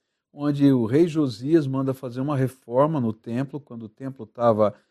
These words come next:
é, abandonado, porque o povo tinha se desviado do, do reino de Deus, da vontade de Deus, do projeto de Deus.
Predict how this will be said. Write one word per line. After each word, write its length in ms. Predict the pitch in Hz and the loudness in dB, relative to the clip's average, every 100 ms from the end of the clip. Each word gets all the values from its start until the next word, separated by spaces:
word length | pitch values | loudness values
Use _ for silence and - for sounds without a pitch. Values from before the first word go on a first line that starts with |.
| _ _ - | _ _ -10
é, 240 | 110 110 110 | 0 2 2
abandonado, 1040 | 113 107 135 185 160 123 110 113 139 143 | 0 0 -2 0 0 -2 -2 -4 -4 -6
porque 280 | 127 113 123 | -12 -18 -16
o 40 | |
povo 300 | 120 131 120 | -14 -12 -12
tinha 220 | 120 127 120 | -12 -14 -14
se 180 | - | -16
desviado 880 | 110 113 160 185 139 120 110 127 120 | -16 0 2 2 0 2 4 4 -2
do, 260 | 104 101 98 | -10 -14 -14
do 180 | 101 107 | -12 -6
reino 300 | 110 127 110 | -4 -2 -4
de 120 | 98 | -8
Deus, 320 | 98 117 117 | -6 -2 0
da 80 | 107 | 0
vontade 460 | 107 101 120 117 | -2 -6 -6 -8
de 100 | 101 | -8
Deus, 320 | 95 104 113 104 | -12 -8 -6 -8
do 80 | |
projeto 480 | 110 110 92 117 120 | -10 -16 -12 -10 -12
de 100 | 104 | -16
Deus. 460 | 95 113 139 113 | -14 -4 -4 -4